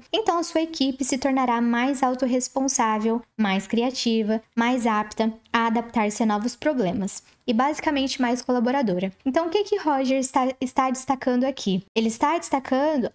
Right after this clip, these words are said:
a importância das figuras de autoridade e no papel que elas têm de promover o desenvolvimento e o crescimento de outras pessoas.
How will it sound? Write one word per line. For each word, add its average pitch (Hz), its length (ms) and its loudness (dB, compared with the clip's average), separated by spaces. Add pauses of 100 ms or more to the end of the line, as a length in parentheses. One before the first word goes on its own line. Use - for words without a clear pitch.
a 233 160 0
importância 302 1000 0
das 254 200 0
figuras 277 400 0
de 269 80 0
autoridade 254 1000 0
e 226 80 -2
no 240 120 0
papel 269 420 0
que - 140 -2
elas 294 300 0
têm 254 340 0
de 254 140 -2
promover 285 600 0
o 262 80 0
desenvolvimento 254 680 0
e - 20 -4
o 247 40 -4
crescimento 240 540 0
de 226 80 0
outras 233 300 -2
pessoas. 202 640 -2